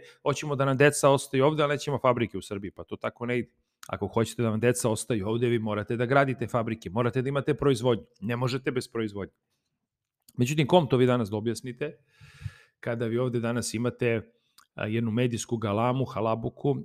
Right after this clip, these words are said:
imate raznorazne pokrete koji ili kroz tu lažnu priču o ekologiji vam zaustavljaju investitore ili kroz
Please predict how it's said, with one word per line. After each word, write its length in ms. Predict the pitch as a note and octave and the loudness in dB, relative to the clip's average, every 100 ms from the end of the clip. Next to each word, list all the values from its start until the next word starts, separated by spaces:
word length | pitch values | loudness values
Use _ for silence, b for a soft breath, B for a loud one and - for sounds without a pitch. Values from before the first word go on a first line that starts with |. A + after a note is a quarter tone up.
| - | -4
imate 320 | B2+ A#2 A#2+ | -4 -2 0
raznorazne 640 | A#2 G#2+ A2 B2+ A#2+ A#2+ | -2 0 2 2 2 -2
pokrete 460 | - B2 A#2 A2 A2 | 0 0 -2 -6 -6
koji 240 | - A#2+ | -2 0
ili 180 | B2+ A#2+ | 0 0
kroz 340 | - A2 F#2+ - | -2 -4 -4 -4
tu 120 | - | 2
lažnu 400 | B2 C3 A#2 A2+ | 6 6 4 -4
priču 320 | - A#2 - A#2 | -2 -2 0 -4
o 20 | |
ekologiji 720 | - A2+ A2+ A#2 B2 A#2+ - b b b _ | 0 2 4 2 2 0 -2 b b b _
vam 140 | A2 A2 | -6 -2
zaustavljaju 440 | A#2+ - C#3 A#2 | -2 0 -2 -2
investitore 760 | G#2+ G#2+ - C#3+ C#3 F3+ F3 A#2 - _ | -6 -8 -6 -8 -4 0 2 0 -8 _
ili 540 | D3 D#3+ D3 D#3+ D#3+ - b b - | 0 2 2 2 0 -4 b b -8
kroz 220 | B2+ | -4